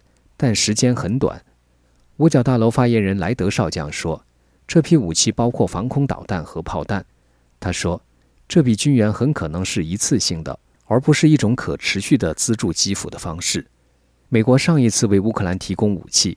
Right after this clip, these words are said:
是在二零二三年十二月，当时五角大楼承认已经把资金耗尽。美国官员正在研究是否可以使用两千八百五十美元被冻结的俄罗斯资产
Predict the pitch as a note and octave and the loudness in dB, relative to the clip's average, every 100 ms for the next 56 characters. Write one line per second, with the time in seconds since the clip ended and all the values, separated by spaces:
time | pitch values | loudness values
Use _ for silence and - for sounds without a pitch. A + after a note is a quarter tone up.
0 | _ - - A2+ A2 B2+ A#2 C3 A2 - | _ -4 0 2 2 2 2 2 0 0
1 | A#2 F2+ E2+ - E2 G2 G#2 D2+ - _ | -2 -2 -4 -6 -4 -2 -2 -2 -6 _
2 | _ - D#3 E3 - A2+ B2+ D#2+ G#2+ F#2+ | _ -2 2 2 2 2 2 0 -2 -2
3 | D#2+ - D#2+ E2+ F2+ D#2 D#2 - B2+ A2 | -2 -4 -6 -2 -2 -2 -2 2 2 0
4 | - - E2+ F#2 E2+ D#2 C2+ - - _ | -6 -8 -4 -4 -4 -6 -6 -6 -6 _
5 | _ _ _ _ _ B2 G#2+ B2+ D#3+ D3+ | _ _ _ _ _ 0 2 4 4 4
6 | G#2+ G#2 A2+ F#2 D#2 D#2 E2+ F2+ G#2+ A2+ | 4 2 0 0 -4 -6 -6 0 2 2
7 | - - E3+ C3 G2 - A#2 C#3 C3+ F#2 | -4 0 2 2 2 2 2 4 2 0
8 | F#2 F#2 C#2+ - B2 A#2 C3+ A#2 A#2+ C#2 | -2 -2 -6 -6 -4 -2 0 0 0 -2
9 | - C#3+ F2+ D#2 F2 C3+ G2 D#3 G2+ F2 | 0 2 2 -2 -2 0 0 0 -2 -2
10 | E2+ D#2 D#2+ G2+ G#2 A2+ A#2+ - G#2+ - | -4 -4 0 2 2 0 -2 -2 -4 -4
11 | F2 | -10